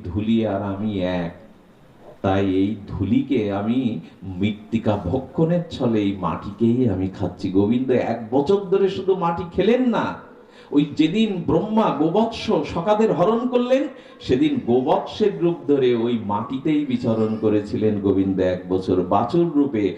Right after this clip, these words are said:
ঘাসগুলো, তৃণগুলো, ব্রজের ধুলিগুলি, রেণুগুলি খেয়েছেন স্বয়ং গোবিন্দ, স্বরূপে খেয়েছেন। ব্রজধূলির এরকম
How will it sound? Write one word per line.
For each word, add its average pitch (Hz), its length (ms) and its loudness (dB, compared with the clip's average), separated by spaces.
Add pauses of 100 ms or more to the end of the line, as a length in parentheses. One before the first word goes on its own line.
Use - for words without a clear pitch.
(220)
ঘাসগুলো, 147 760 0
তৃণগুলো, 180 680 2
ব্রজের 135 380 2 (140)
ধুলিগুলি, 170 680 2
রেণুগুলি 294 500 2
খেয়েছেন 214 500 -2
স্বয়ং 170 400 0
গোবিন্দ, 117 500 2 (260)
স্বরূপে 247 680 0
খেয়েছেন। 120 680 -6 (220)
ব্রজধূলির 101 640 -2
এরকম 95 340 -4